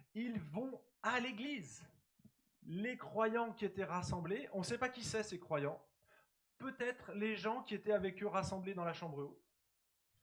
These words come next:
En tout cas, ce, c'est pas uniquement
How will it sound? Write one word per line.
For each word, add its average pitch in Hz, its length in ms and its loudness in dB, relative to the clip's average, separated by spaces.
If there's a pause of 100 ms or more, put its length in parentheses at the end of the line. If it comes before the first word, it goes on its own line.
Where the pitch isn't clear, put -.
(360)
En 196 100 -2
tout 220 140 -8
cas, 254 220 4
ce, 208 340 -4
c'est 196 220 -2
pas 233 400 2
uniquement 240 760 -2